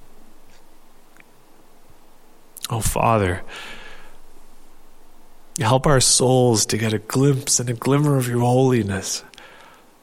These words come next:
your absolute devotion to your glory,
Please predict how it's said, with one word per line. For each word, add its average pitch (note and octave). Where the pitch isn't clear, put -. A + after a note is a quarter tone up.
your D3
absolute B2+
devotion A2+
to A#2
your B2
glory, A#2